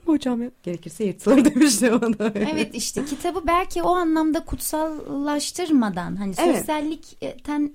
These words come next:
Speaker 2: kastım buydu.
Speaker 1: Hı hı.
Speaker 2: Ulaşılabilir, görülebilir
Speaker 1: Hı hı.
Speaker 2: oluşu aslında.
Speaker 1: Hı hı.
Speaker 2: Ee, demek istediğim şey.
Speaker 1: Evet.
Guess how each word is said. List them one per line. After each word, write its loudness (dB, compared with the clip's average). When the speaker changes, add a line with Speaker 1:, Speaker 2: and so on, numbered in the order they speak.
Speaker 2:
kastım -4
buydu. -4
Speaker 1:
Hı 0
hı. 2
Speaker 2:
Ulaşılabilir, -4
görülebilir -4
Speaker 1:
Hı -12
hı. -10
Speaker 2:
oluşu 2
aslında. -12
Speaker 1:
Hı 0
hı. 2
Speaker 2:
Ee, -6
demek -8
istediğim -10
şey. -10
Speaker 1:
Evet. -2